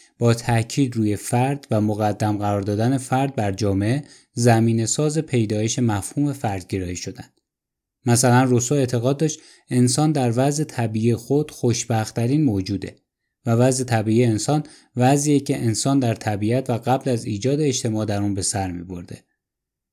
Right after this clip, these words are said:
یا جان لاک معتقد بود فرد از هر لحاظ مقدم بر جامعه است.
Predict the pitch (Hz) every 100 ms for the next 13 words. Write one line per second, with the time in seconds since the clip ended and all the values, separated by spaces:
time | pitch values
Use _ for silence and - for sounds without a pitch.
0 | _ 120 113 117 113 127 131 123 117 113
1 | 123 135 156 - _ _ - 139 151 139
2 | 123 120 - 147 156 139 123 135 135 -
3 | _ - 110 107 104 101 139 143 98 90
4 | 95 90 87 - -